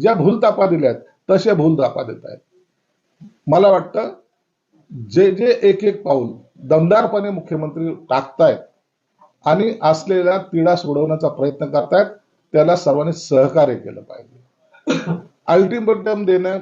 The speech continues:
किंवा मोर्चे काढणं हा जरी तुमचा अधिकार असला तरी सरकार जर ढम्म असेल, थांबलेलं असेल, काही करत नसेल तर निश्चित मोर्चे हे जोरात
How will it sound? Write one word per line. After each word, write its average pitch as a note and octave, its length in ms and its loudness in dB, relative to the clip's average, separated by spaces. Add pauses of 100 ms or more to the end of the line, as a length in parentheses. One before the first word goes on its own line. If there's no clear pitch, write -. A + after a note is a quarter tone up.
किंवा E3+ 200 -6
मोर्चे D#3+ 460 -2
काढणं E3 560 -2 (360)
हा D#3+ 160 2
जरी G#3+ 160 2
तुमचा G3 320 0
अधिकार C3 340 0
असला - 480 -10 (480)
तरी B3 460 2 (240)
सरकार G3 520 2
जर G3+ 240 -2 (580)
ढम्म F#3+ 260 2
असेल, C#3+ 560 0 (480)
थांबलेलं A3 440 2
असेल, C#3+ 360 -2
काही D#3 180 -2
करत G#3+ 540 0
नसेल C#3+ 500 -4
तर - 340 -10
निश्चित G3 400 -4
मोर्चे F#3+ 260 0
हे E3 120 2
जोरात D3 460 2